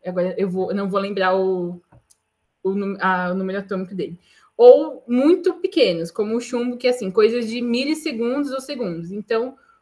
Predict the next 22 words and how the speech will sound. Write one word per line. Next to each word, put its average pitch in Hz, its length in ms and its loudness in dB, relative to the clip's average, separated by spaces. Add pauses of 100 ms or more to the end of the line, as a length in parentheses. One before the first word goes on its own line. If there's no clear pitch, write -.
(200)
o 277 280 -2
radônio 254 600 2
dois 220 240 2
dois 226 200 -2
dois, 208 160 -2
por 262 240 -8
ele 277 180 0
ter 269 120 -2
essa 254 220 -4
meia-vida 214 540 -4
de 196 140 -6
três 220 340 -2
vírgula 196 380 -4
oitenta 185 680 -6
e 180 40 -6
dois 180 220 -4
dias, 214 240 -4
ele 214 160 0
se 220 160 -12
torna 233 400 2
um, 247 220 -6 (240)
um, 226 140 -4